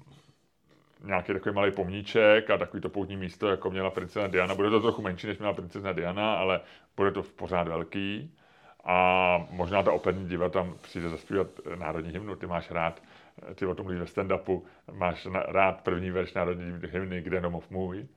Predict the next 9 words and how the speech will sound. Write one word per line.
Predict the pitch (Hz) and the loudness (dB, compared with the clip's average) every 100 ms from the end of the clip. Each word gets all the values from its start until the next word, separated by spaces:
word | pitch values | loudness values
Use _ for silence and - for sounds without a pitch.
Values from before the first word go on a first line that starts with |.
| _ - - | _ -20 -12
A | - | -6
ona | 87 92 | -2 0
tam | 90 92 | 0 0
zapije | 87 - 95 90 92 | -2 0 2 4 4
takovým | 87 95 85 | 2 -4 -4
tím | 90 | -6
svým | 90 | -8
školeným | 85 - - 76 87 85 85 - _ _ _ _ _ _ _ _ _ _ _ _ - | -10 -10 -6 -4 -4 -4 -10 -18 _ _ _ _ _ _ _ _ _ _ _ _ -2
a, | 87 78 76 | 0 2 2